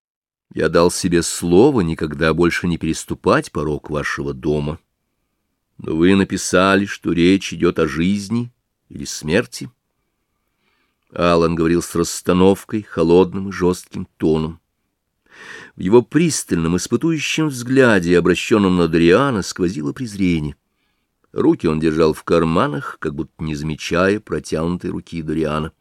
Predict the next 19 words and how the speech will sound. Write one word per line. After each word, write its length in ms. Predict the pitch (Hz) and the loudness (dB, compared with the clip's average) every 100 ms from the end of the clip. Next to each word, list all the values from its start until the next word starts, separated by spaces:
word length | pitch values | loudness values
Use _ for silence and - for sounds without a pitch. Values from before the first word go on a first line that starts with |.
| _ _ - - - | _ _ -20 -18 -4
«Да, 400 | - 120 123 113 _ - - - | 4 6 6 4 _ -20 -18 -4
Алан, 440 | 107 107 90 78 73 | 4 6 6 4 -2
дело 400 | 82 71 90 101 110 | -6 2 4 6 4
идёт 280 | 95 98 107 | 2 0 0
о 80 | |
жизни 500 | 92 87 85 80 87 | 0 0 0 0 2
или 120 | 90 87 | 2 0
смерти, 640 | - 90 78 - - - - - - | -2 -4 -4 -6 -14 -16 -20 -10 0
и 120 | 135 | 4
ни 80 | 120 | 4
одного 440 | 95 92 82 82 | 6 4 6 4
человека. 600 | - 101 80 76 76 76 - - - | 2 0 2 2 0 -6 -12 -20 -4
Прошу 440 | - - - 76 | -2 -2 -2 -2
вас, 340 | 71 - - - | -2 -4 -8 -8
садитесь». 680 | - 82 67 65 - - - _ _ _ _ _ _ _ _ _ _ _ _ | -6 -4 -6 -10 -12 -12 -16 _ _ _ _ _ _ _ _ _ _ _ _
Кэмпбелл 440 | - 82 82 85 82 | 2 4 4 4 2
сел 300 | - 82 80 | 2 2 0
у 40 | |
стола, 540 | - - 80 85 104 | -4 0 2 4 2